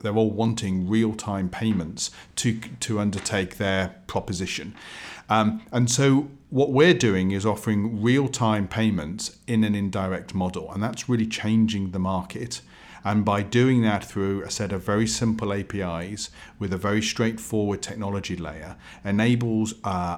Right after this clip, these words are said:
us jointly to go to market and provide real-time access to faster payments in an indirect model, which means people don't need to worry about all the, uh,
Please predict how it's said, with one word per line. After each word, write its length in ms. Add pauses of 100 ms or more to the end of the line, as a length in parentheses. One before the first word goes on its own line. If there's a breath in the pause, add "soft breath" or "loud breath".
us 380
jointly 640
to 160
go 180
to 160
market 460
and 160
provide 600 (280 loud breath)
real-time 520
access 420
to 140
faster 380
payments 580 (240)
in 140
an 100
indirect 560
model, 380 (440 loud breath)
which 160
means 160
people 260
don't 160
need 140
to 80
worry 260
about 460
all 320
the, 320 (240 loud breath)
uh, 180